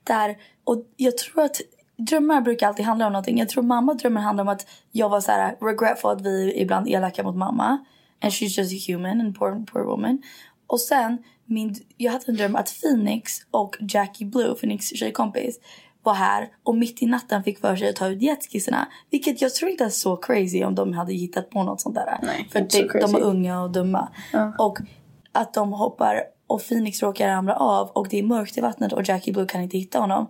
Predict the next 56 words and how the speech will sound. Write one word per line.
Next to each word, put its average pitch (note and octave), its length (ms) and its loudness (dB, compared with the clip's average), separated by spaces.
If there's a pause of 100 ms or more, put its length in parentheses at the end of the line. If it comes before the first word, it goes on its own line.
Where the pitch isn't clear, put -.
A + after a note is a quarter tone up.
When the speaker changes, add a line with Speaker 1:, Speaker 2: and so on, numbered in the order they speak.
(120)
Speaker 2:
Oh G#3 100 2
Speaker 1:
Så G#3 140 4
hon A3 100 4
kommer G#3+ 160 0
Speaker 2:
my G3+ 40 2
Speaker 1:
tillbaka G#3+ 680 2
Speaker 2:
God. - 200 -4
Speaker 1:
och - 60 2
alla G#3+ 100 4
bara, G#3+ 120 2
"Vart G#3 180 0
är G3 40 -2
Phoenix?" G#3+ 380 0
Och F#3+ 60 0
hon G3+ 120 -2
vågar G3 240 0
inte F#3 180 -2
säga G#3 380 2
att G3 240 0
han G3 140 2
är F#3 40 2
liksom F#3+ 400 0 (320)
borta G#3 400 0
i F#3+ 60 2
vattnet. A3+ 420 4
Speaker 2:
Det B3+ 120 4
Speaker 1:
Och - 60 4
Speaker 2:
känns A3 300 2
realistiskt. B3 800 2
Speaker 1:
Ja, F4 280 8
Speaker 2:
What E4+ 220 0
the F#4 60 4
Speaker 1:
och B3+ 60 4
jag B3+ 120 6
Speaker 2:
hell? B3+ 80 6
Speaker 1:
hoppar B3+ 400 0
i A#3+ 60 2
vattnet A#3+ 360 0
och G#3+ 60 -2
försöker G#3+ 260 -2
simma A3 380 0
och G3+ 80 0
hitta G3+ 260 -2
honom, G3+ 200 0
jag F#3+ 140 -4
kan A3+ 180 2
inte. G3 180 -4
Speaker 2:
Oh D4+ 400 0
my A#3+ 60 -2
God. B3 420 2
Speaker 1:
Och C4 140 6
då B3+ 100 4
är B3+ 60 6
jag A#3 140 2
så A3+ 80 2
här A3 200 2